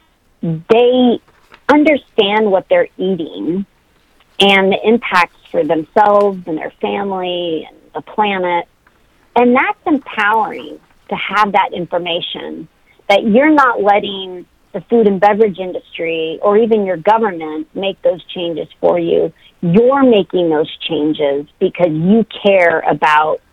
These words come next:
X, Y, and Z. And that is empowering. So to me, it's we, the eaters, need to take back our food systems,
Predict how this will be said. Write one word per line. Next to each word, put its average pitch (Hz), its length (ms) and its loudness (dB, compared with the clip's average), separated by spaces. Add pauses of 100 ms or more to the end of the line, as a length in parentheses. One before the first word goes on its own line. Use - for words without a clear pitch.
(380)
X, 170 160 0 (380)
Y, 165 640 0
and 156 280 -4
Z. 151 400 -6 (480)
And 202 280 4
that 262 360 2 (160)
is 180 120 -2
empowering. 156 960 -10 (380)
So 220 80 4
to - 160 -2
me, 262 420 4
it's - 100 -6 (960)
we, 208 720 2 (220)
the 202 280 2
eaters, 208 640 2
need 214 280 2
to 190 80 -6
take - 280 -2
back 208 280 2
our 175 140 -2
food 254 240 -4 (100)
systems, 170 600 -8